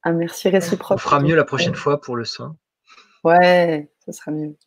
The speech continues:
Speaker 1: <laughs> C'est sûr. En tout cas, continue bien de, de vibrer, Fabrice.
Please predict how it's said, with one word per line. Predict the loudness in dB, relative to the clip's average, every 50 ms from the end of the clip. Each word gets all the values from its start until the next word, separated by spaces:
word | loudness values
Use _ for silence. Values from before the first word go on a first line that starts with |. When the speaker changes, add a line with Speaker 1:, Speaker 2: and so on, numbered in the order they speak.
| _ _ _ _
Speaker 1:
<laughs> | -6 -4 -2 -2 -4 0
C'est | 4 2 2
sûr. | 2 2 0 2 4 4 4 2 -4 -12 -14 -18 -16 -16 -14 -14 -14 -4 -2
En | 0 2
tout | 2 4
cas, | 4 2
continue | 2 2 0 -2 0 0 2 2 0
bien | 0 0 0
de, | 2 2 2 0 0
de | -2 -4 -4
vibrer, | -4 -4 -6 -6 -4 -2 -2 -2 -2 -4
Fabrice. | -4 -4 -2 -2 -2 -4 -4 -6 -12 -14